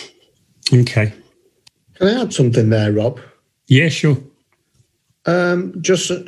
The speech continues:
Speaker 2: I mean, sometimes, you know, um, there might be a number of instances, but, you know, obviously, sometimes you meet someone and it might be a bit of lust in the beginning, or, you know,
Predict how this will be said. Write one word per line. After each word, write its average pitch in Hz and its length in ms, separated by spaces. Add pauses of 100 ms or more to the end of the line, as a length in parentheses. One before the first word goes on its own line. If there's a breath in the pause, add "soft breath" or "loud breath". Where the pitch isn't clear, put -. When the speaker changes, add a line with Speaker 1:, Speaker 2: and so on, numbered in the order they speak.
(140)
Speaker 2:
I 180 80
mean, 170 260
sometimes, 131 560
you 135 80
know, 123 240
um, 123 640
there 135 80
might 143 200
be 117 80
a 107 60
number 131 240
of 98 60
instances, 110 600
but, 117 360
you 135 100
know, 113 120
obviously, 120 480 (640 soft breath)
sometimes 117 460
you 113 60
meet 127 180
someone 127 400
and 123 120
it 127 100
might 127 220
be 131 80
a 120 40
bit 135 160
of 127 80
lust 139 320
in 135 60
the 143 60
beginning, 147 500
or, 113 520
you 127 120
know, 127 260